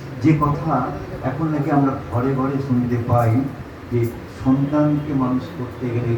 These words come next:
কাউন্সেলিং ভীষণভাবে দরকার। কাউন্সেলিংটা কা-, কাদের? সন্তানের কাউন্সেলিং নয়, মা বাবার কাউন্সেলিং দরকার।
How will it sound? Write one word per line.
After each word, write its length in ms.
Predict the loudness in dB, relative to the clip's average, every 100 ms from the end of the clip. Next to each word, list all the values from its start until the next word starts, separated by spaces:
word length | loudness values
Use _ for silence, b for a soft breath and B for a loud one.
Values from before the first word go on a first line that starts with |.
| -2
কাউন্সেলিং 520 | -2 0 -2 -2 0
ভীষণভাবে 640 | 0 0 -2 -2 -2 -2
দরকার। 380 | -6 -6 -6 -6 -6 -6 -6 -8 -10 -10 -8 0
কাউন্সেলিংটা 640 | 2 2 -2 -6 -4 -4 0
কা-, 340 | 2 2 0
কাদের? 280 | -4 -4 -4 -6 -2
সন্তানের 520 | 0 2 0 -2 0 0
কাউন্সেলিং 460 | 0 0 0 0 0
নয়, 300 | -2 -4 -6 -8 -10 -12 -8 -4 0
মা 160 | 2
বাবার 320 | 2 0 0
কাউন্সেলিং 520 | -2 -4 -8 -8 -10 -10
দরকার। 420 | -10 -12 -12